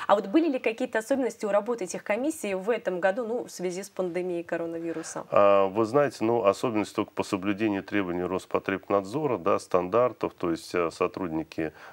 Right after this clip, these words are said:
Speaker 2: в масках, э, дистанцию в-, соблюдали, вот. Но все остальное было, в общем-то, в штатном режиме,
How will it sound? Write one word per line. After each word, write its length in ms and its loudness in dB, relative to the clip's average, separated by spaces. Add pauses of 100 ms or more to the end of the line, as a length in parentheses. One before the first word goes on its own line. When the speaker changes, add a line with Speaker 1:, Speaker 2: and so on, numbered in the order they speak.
(120)
Speaker 2:
в 200 0
масках, 500 0
э, 320 0
дистанцию 1300 -2
в-, 20 -4
соблюдали, 640 -2 (320)
вот. 400 -2
Но 1000 0
все 220 2
остальное 520 2
было, 280 -2
в 40 0
общем-то, 340 -4
в 80 -6
штатном 420 2
режиме, 640 -2